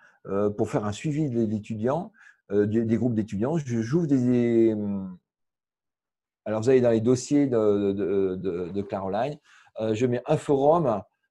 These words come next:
euh, dépôt de, enfin, ils peuvent déposer le droit de déposer des documents, un forum, euh, un forum et, euh,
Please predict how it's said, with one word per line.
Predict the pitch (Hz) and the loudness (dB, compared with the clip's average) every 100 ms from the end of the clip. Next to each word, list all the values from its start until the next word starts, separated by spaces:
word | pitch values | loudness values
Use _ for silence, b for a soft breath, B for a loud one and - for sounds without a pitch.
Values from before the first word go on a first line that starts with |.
| _ _ - | _ _ -8
euh, | 104 101 98 95 92 | -4 -2 0 -2 -2
dépôt | 101 123 120 | -2 0 0
de, | 113 107 | 0 -4
enfin, | 104 90 87 | -4 -4 -4
ils | 85 | -8
peuvent | 85 90 | -10 -8
déposer | 95 95 98 107 | -8 -6 -4 -4
le | 95 | -2
droit | 107 | -2
de | 104 | -2
déposer | 101 92 92 | -4 -8 -8
des | 90 | -8
documents, | 87 87 - 104 117 | -8 -10 -12 -12 -10
un | 127 | -10
forum, | 123 - 117 131 147 95 - _ _ _ _ _ _ _ _ _ _ _ _ _ _ - - _ | -10 -8 -4 -2 -2 -6 -10 _ _ _ _ _ _ _ _ _ _ _ _ _ _ -20 -20 _
euh, | 82 78 76 73 | -18 -16 -16 -18
un | 85 85 | -18 -16
forum | - 82 92 117 113 87 - b b b - | -14 -8 -6 -4 -4 -6 -8 b b b -2
et, | 110 127 117 | 2 4 4
euh, | 104 95 | 2 0